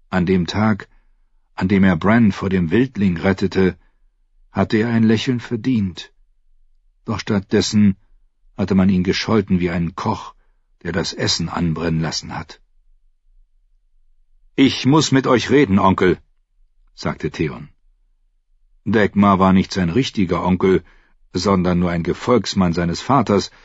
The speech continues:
der vor vier oder fünf Generationen ein Quäntchen Greyjoy-Blut mitbekommen hatte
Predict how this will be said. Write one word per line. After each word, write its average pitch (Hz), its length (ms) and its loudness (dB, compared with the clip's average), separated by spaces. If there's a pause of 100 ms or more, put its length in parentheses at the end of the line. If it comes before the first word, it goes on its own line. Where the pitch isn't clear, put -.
(300)
der 104 160 2
vor 104 160 0
vier 160 300 2
oder 117 180 4
fünf 160 340 0
Generationen 120 760 0
ein 113 200 -2
Quäntchen 117 520 2
Greyjoy-Blut 101 760 2
mitbekommen 98 720 0
hatte 98 300 0